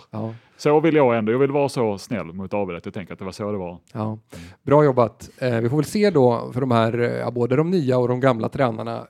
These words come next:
Speaker 1: hur väl de lyckas med den här kombinationen att släcka de här tillfälliga bränderna och samtidigt kunna ta sig framåt utvecklingsmässigt och hålla kursen.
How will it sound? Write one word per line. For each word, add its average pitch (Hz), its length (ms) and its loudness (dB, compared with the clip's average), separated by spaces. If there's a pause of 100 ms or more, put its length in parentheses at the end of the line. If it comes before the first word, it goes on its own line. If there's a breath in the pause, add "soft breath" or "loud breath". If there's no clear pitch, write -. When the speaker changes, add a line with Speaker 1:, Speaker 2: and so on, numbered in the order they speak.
Speaker 1:
hur 117 240 0
väl 117 240 4
de 117 120 -4
lyckas 127 420 -4
med 143 120 -6
den 131 60 -4
här 123 80 -4
kombinationen 120 680 -8
att - 120 -12
släcka 131 380 -6
de 135 80 -4
här 127 80 -2
tillfälliga 123 440 -4
bränderna 113 400 -4
och 113 120 -12
samtidigt 113 680 -8
kunna 117 340 -8
ta 117 240 0
sig 117 160 -8
framåt 107 420 -10
utvecklingsmässigt 120 720 -10
och 120 60 -4
hålla 117 180 -2
kursen. - 340 -10